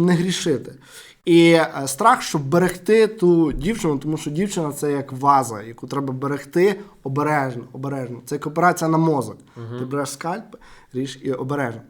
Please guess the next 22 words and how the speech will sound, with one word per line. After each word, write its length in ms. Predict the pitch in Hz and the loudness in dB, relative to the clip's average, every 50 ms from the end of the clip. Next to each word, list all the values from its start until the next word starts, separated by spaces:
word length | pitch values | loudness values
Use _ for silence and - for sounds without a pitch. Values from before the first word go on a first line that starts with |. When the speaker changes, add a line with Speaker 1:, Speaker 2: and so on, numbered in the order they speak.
| _ | _
Speaker 1:
Трошки 280 | - 147 156 - - 160 | -8 -8 -8 -4 -4 -4
можеш 220 | 147 151 151 - | -4 -2 -4 -6
надавити, 480 | 160 151 143 165 170 185 196 185 - - - _ _ _ _ _ | -8 -8 -6 -6 -6 -6 -8 -10 -12 -16 -20 _ _ _ _ _
буде 200 | 120 123 110 110 | -12 -10 -10 -10
проблема. 360 | 110 - - - - _ - _ _ _ _ _ | -14 -14 -20 -20 -20 _ -20 _ _ _ _ _
Speaker 2:
Мгм. 320 | 117 117 110 120 131 147 151 - - _ _ _ | -10 -10 -8 -6 -8 -8 -10 -12 -20 _ _ _
Супер. 420 | - - - 143 151 151 156 - _ _ _ _ _ _ | -14 -8 -6 -6 -6 -6 -8 -14 _ _ _ _ _ _
Дуже 280 | 104 101 120 120 123 | -12 -8 -4 -2 -2
гарна, 300 | 120 117 123 123 117 110 | -2 -2 -2 -2 -2 -6
цікава 300 | 104 - - - 107 104 | -6 -10 -10 -6 -6 -6
відповідь. 340 | 104 117 123 - - 156 156 | -6 -8 -10 -10 -12 -12 -12
Speaker 1:
Так. 100 | - _ | -14 _
Speaker 2:
Порівняння 440 | - 120 117 120 120 117 113 110 104 | -8 -6 -4 -4 -2 -4 -4 -4 -6
цікаві. 400 | 104 - - - 107 113 135 135 - | -8 -10 -10 -8 -8 -8 -8 -8 -14
Окей, 200 | 113 101 123 113 | -10 -6 -4 -4
рухаємося 380 | 120 120 - 117 107 - - | -4 -2 -4 -6 -8 -8 -8
далі. 220 | 104 95 90 90 - _ _ _ _ - - - - _ _ _ _ _ _ _ | -8 -8 -8 -8 -14 _ _ _ _ -20 -20 -20 -20 _ _ _ _ _ _ _
На 260 | - 107 107 131 165 202 | -8 -4 -2 -2 -2 -2
твою 300 | 190 - 175 170 170 156 | -4 -4 -2 0 0 0
думку, 360 | 160 151 127 104 - 73 95 | 0 -2 -2 -2 -8 -12 -14
які 500 | 101 110 123 120 - - 170 165 139 - - | -6 -6 -6 -6 -6 -6 -4 -4 -4 -4 -4
риси, 520 | 120 123 131 147 214 - - - 117 90 | -4 -4 -2 -2 -2 -2 -4 -4 -6 -8